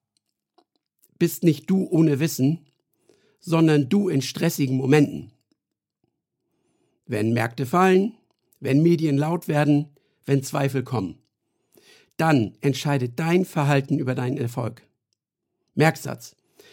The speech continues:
Erfolg an der Börse ist weniger Können, sondern mehr Durchhalten,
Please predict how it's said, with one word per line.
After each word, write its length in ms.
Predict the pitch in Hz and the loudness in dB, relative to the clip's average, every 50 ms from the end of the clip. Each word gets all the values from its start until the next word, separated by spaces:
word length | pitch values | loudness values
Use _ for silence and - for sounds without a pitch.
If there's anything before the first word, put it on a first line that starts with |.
| - - _ - | -20 -20 _ -4
Erfolg 460 | - 160 - - 190 208 233 - 214 | -2 -2 0 0 0 0 0 0 0
an 100 | 220 190 | 0 0
der 100 | 190 180 | 0 0
Börse 380 | 156 170 175 170 160 131 120 - | 0 0 0 0 0 -2 -4 -6
ist 320 | - 120 - - - 117 | -8 -10 -10 -10 0 2
weniger 380 | 151 180 104 - 113 160 165 147 | 4 4 4 4 2 0 -2 -2
Können, 460 | - 147 143 135 147 160 170 - _ _ _ _ _ _ _ | 0 0 2 4 4 2 0 -2 _ _ _ _ _ _ _
sondern 380 | - - 151 147 151 147 135 | -4 0 0 2 2 2 0
mehr 180 | 143 156 156 147 | 0 -2 -2 -2
Durchhalten, 680 | 143 - 160 151 156 151 131 110 98 90 - 92 87 | 0 2 2 2 2 0 -2 -4 -4 -6 -10 -14 -16